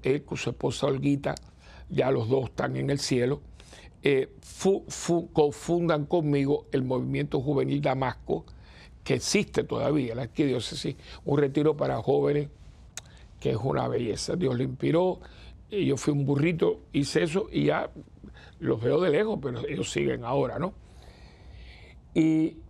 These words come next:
y, y, y cuando yo empiezo con esto, que eso es todo un, un programa que, para decirle, pero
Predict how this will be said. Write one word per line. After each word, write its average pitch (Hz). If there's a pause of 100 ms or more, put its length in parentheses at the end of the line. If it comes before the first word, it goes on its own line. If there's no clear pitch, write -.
y, 165
y, 147
y 147
cuando 131
yo 139
empiezo 175
con 135
esto, 156
que 151
eso -
es -
todo 135
un, 135
un 151
programa 127
que, 139
para 127
decirle, 143
pero 139